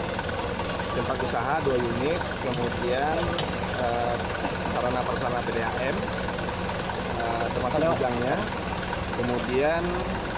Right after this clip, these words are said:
Speaker 1: eh, bangunan P L N, kalau tidak salah, kemudian satu lagi kantor wali, kemudian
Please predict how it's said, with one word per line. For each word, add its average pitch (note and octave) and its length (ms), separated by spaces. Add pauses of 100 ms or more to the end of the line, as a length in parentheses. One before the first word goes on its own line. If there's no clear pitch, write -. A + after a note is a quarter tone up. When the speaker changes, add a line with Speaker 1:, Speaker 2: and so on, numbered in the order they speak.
(120)
Speaker 1:
eh, A#2+ 540 (840)
bangunan C#3+ 420
P C#3 80
L C#3 120 (140)
N, C#3+ 60
kalau - 560
tidak - 240
salah, B2+ 240
kemudian C3+ 300 (180)
satu C3+ 320
lagi C3+ 160
kantor B2 320
wali, A#2+ 320 (1400)
kemudian B2+ 560